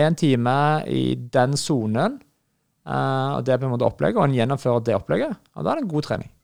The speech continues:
Om det på en måte øsepøser ned, eller om det er sol, eller hva det er, altså det er jo ingenting å si for trening. Altså det handler om kvaliteten på treningen, det handler om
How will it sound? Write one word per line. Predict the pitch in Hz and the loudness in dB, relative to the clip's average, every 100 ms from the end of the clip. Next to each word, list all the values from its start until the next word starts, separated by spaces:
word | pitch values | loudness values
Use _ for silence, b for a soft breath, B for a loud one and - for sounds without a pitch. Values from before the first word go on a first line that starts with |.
| _ _ _ _ _ _ _ _ _ _ _ _ _ _ _ - | _ _ _ _ _ _ _ _ _ _ _ _ _ _ _ -4
Om | 139 139 | -2 4
det | 139 - | 4 4
på | 139 | 0
en | 135 | 2
måte | 113 120 120 _ | 2 0 -2 _
øsepøser | - 127 101 - - 123 151 139 - 131 | 2 2 2 -2 -4 0 2 2 0 -4
ned, | 110 95 101 113 127 127 | -2 -4 -2 0 0 0
eller | 123 120 110 | 0 0 0
om | 113 | -2
det | |
er | 110 | -4
sol, | - - 113 64 113 | -4 -6 -6 -4 -2
eller | 110 110 | -2 -2
hva | 117 | -2
det | |
er, | 135 | -2
altså | 107 113 | -4 0
det | 151 | 2
er | |
jo | 156 | 2
ingenting | 107 107 | 0 -4
å | 107 | -6
si | - 104 | -6 -8
for | 92 | -6
trening. | 131 104 151 | -2 -2 -2
Altså | 156 143 | 0 2
det | |
handler | 135 117 | 2 0
om | 139 | 0
kvaliteten | - 117 - 117 107 113 - 120 - | -2 -2 -4 -2 0 -2 -8 -8 -6
på | - 110 104 | -2 -2 -2
treningen, | - 95 95 160 | -2 0 -2 -4
det | 131 | -4
handler | 120 107 | -2 0
om | 117 | -2